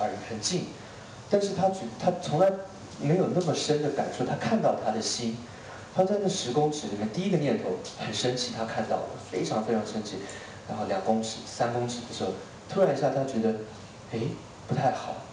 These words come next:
不应该这么生气，不要去打人家。然后就，哎，不应该，不应该，不应该，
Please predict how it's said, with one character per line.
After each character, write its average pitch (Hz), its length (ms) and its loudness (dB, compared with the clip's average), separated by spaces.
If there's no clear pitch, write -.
不 156 80 4
应 156 120 2
该 165 140 4
这 151 100 0
么 107 120 0
生 101 260 -6
气， - 200 -6
不 147 80 4
要 165 160 6
去 - 180 -4
打 - 80 -4
人 - 140 -12
家。 - 140 2
然 123 100 2
后 135 60 6
就， 135 80 2
哎， 151 800 4
不 151 40 0
应 151 140 2
该， 156 120 6
不 151 120 0
应 147 80 -2
该， 147 80 6
不 147 100 2
应 151 160 4
该， 151 60 4